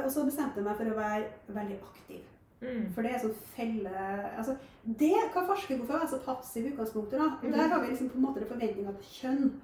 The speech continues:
Speaker 2: Ja.
Speaker 1: At på en måte vi liksom, på en måte, hvor, hvor kommer det her fra? Jeg tror det kommer fra U S A. Det er tanken om liksom at menn må få lov til å være litt jegere, ja. Det er,
Speaker 2: Mm.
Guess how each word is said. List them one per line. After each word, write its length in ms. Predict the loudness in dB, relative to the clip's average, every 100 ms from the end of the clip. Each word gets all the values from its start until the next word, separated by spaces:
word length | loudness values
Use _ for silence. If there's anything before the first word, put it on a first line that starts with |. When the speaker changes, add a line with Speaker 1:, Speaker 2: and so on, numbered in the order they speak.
| -6
Speaker 2:
Ja. 140 | -4
Speaker 1:
At 60 | -2
på 40 | 2
en 60 |
måte 200 | 2 2
vi 60 | 0
liksom, 160 | 0 -2 -4 -12 -6
på 60 |
en 60 | -4 -4
måte, 180 | -4 -4 -8 -16 0
hvor, 120 | 0
hvor 160 | 4 4
kommer 340 | 4 2 4
det 80 | 4
her 140 | 2
fra? 80 | 0 -2
Jeg 60 | -2
tror 140 | -2
det 100 | 0
kommer 140 | 0 0
fra 80 | -2
U 80 |
S 160 | -2 0
A. 140 | 4 4 2 -8 -6
Det 80 | -4
er 60 |
tanken 280 | 2 2 2
om 60 | -2
liksom 160 | 4 4
at 60 | 6
menn 160 | 4 2
må 100 | 0
få 60 |
lov 80 | -2
til 80 | 0
å 40 |
være 80 | 2
litt 160 | 2 4
jegere, 340 | 4 4 8
ja. 120 | 8 6 -2
Det 160 | 0 6
er, 80 |
Speaker 2:
Mm. 100 | 6